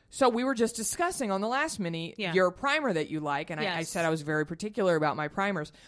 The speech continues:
Speaker 1: When I do a primer, it's because I wanna fill in my pores.
Speaker 2: Mm.
Speaker 1: I want it to really help my makeup stick and lock and just look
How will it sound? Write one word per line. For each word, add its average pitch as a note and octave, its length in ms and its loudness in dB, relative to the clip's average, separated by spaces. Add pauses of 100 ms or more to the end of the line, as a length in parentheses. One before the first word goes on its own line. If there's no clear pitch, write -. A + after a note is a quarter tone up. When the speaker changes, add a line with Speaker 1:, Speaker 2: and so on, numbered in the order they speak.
(100)
Speaker 1:
When G3+ 160 2
I A3+ 140 6
do D#4 160 4
a E4 40 4
primer, D#4 640 0
it's A3 160 -2
because G#3 260 -2
I G3+ 80 2
wanna F3 220 0
fill G3 320 2
in C4+ 80 0
my D4 120 4
pores. E3 640 -2 (240)
Speaker 2:
Mm. G#3+ 300 0
Speaker 1:
I G3 60 12
want G#3+ 200 8
it F#3 120 -2
to G3 100 2
really A3 340 4
help B3+ 220 4
my G3+ 120 0
makeup G3 380 2
stick - 420 2
and G#3 140 0
lock F3+ 400 10
and F#3 80 -4
just E3+ 180 -4
look E3+ 160 -4